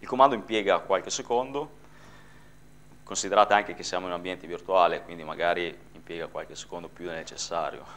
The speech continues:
E una volta terminato, chiaramente possiamo accedere. Ah, ok, c'era una schermata sotto che non vedevo. Gli dico ok, a questo punto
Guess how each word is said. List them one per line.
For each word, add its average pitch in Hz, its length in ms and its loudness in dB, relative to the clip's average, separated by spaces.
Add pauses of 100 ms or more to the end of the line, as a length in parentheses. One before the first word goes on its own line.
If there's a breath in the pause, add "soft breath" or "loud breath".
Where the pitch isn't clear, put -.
(3250 loud breath)
E 135 180 2
una 120 140 0
volta 139 240 4
terminato, 117 640 0
chiaramente 127 480 -4
possiamo 113 460 -2
accedere. 98 580 -4
Ah, 95 180 -8 (260)
ok, - 180 -16
c'era 87 300 -10
una 87 140 -10
schermata 85 400 -8
sotto - 320 -14
che - 60 -20
non 78 140 -18
vedevo. 80 340 -10 (1160 loud breath)
Gli 113 100 -10
dico 113 220 -4
ok, 104 400 4 (1600)
a - 60 -16
questo 123 240 -4
punto 92 640 -4